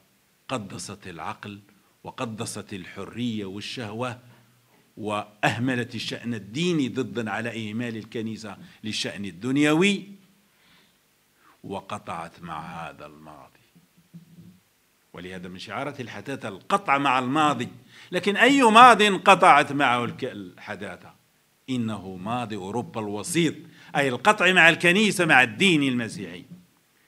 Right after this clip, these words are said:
ولكن هل قطعت مع ماضيها القديم؟ لا أبدًا.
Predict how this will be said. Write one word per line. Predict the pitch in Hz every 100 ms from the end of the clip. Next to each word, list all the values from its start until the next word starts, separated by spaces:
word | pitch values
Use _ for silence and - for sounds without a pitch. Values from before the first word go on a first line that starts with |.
| _
ولكن | 117 117 123
هل | 107 110
قطعت | - 139 127 104 107 107
مع | 107 95 98 87 _ _
ماضيها | 107 104 98 110 90
القديم؟ | 92 - 92 92 101 90
لا | 92 92 -
أبدًا. | 95 95 - 87